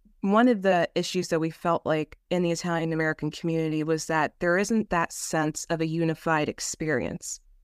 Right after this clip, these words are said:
because everybody comes from different backgrounds. Everybody has their own Italian American story, their own Italian American experience because of different waves of immigration and other things like that.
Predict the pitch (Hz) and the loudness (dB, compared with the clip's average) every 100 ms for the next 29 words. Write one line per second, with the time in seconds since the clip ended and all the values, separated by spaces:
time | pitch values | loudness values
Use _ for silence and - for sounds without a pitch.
0 | _ 170 175 160 170 165 170 160 - 160 | _ -2 0 0 0 2 0 0 -4 -4
1 | 151 156 147 165 - 156 143 _ _ _ | -4 -4 -4 -4 -2 -2 -2 _ _ _
2 | _ 196 190 185 190 175 170 - 180 175 | _ 2 2 2 0 0 0 -2 -2 0
3 | 170 165 165 - 165 160 156 - - 165 | 0 0 -4 -2 0 0 0 -2 -6 -4
4 | 165 160 156 156 156 - 160 156 - - | -2 -2 0 -2 -2 -4 -4 -2 -2 0
5 | 170 165 156 160 156 151 170 165 165 156 | 2 2 0 0 0 -2 -4 -2 -2 0
6 | 156 - 151 139 - - 123 92 123 - | -2 -2 -4 -4 -8 -2 -2 0 -2 -4
7 | - - _ _ - 175 175 156 160 147 | -12 -16 _ _ -4 0 0 2 0 2
8 | 156 165 160 156 _ _ - 170 165 165 | -2 0 0 -2 _ _ -2 0 0 0
9 | 165 160 165 165 - 156 151 147 - 170 | -2 0 -2 -2 -2 0 0 0 -2 -2
10 | 160 160 160 143 156 - - 131 143 | 0 -2 -4 -6 -6 -6 -6 -6 -6